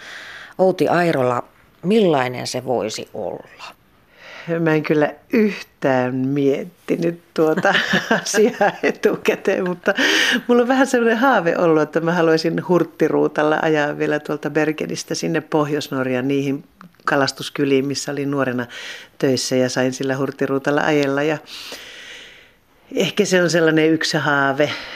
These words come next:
Speaker 2: mutta kyllä mä luulen, että mun suurin haave on nytkin toteutumassa tänä kesänä, kun mä näen tätä uusi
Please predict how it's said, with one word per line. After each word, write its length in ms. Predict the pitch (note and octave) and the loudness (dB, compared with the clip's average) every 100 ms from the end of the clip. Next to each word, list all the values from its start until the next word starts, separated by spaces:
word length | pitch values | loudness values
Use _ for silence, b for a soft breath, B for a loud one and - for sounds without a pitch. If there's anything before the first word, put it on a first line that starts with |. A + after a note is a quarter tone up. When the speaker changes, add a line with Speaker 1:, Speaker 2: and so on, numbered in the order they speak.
| B B B | B B B
Speaker 2:
mutta 680 | F3 E3+ E3 D#3+ D#3 _ D#3+ | -8 -4 0 -2 -4 _ -4
kyllä 440 | D#3+ - E3+ E3+ | -2 2 4 4
mä 200 | D#3+ D#3 | 2 2
luulen, 220 | D#3 D#3 D3 | 2 2 0
että 180 | D3 | 0
mun 200 | D3 C#3+ | -2 0
suurin 480 | C3+ F3 G3 G3 D3 | 0 0 2 2 0
haave 420 | C3+ C#3+ C3+ C3 C3+ | 0 0 0 -2 -4
on 300 | C3 B2+ B2 B B B B B B B _ | -4 -4 -6 B B B B B B B _
nytkin 440 | C#3+ C#3 - D3+ C#3 | -4 -2 -2 0 2
toteutumassa 640 | C#3+ C#3+ C3+ C#3 C3+ C#3+ | 2 2 2 0 0 -2
tänä 260 | D3+ C#3+ C3+ | 0 0 0
kesänä, 360 | C3+ D3 C3 | 0 0 -2
kun 160 | B2+ C3+ | -2 -2
mä 100 | C3+ | 0
näen 220 | C#3 C3+ | 0 0
tätä 360 | C3+ C#3 C3 - | -2 0 0 0
uusi 480 | D#3 C#3+ C3+ - | -2 -2 -2 -6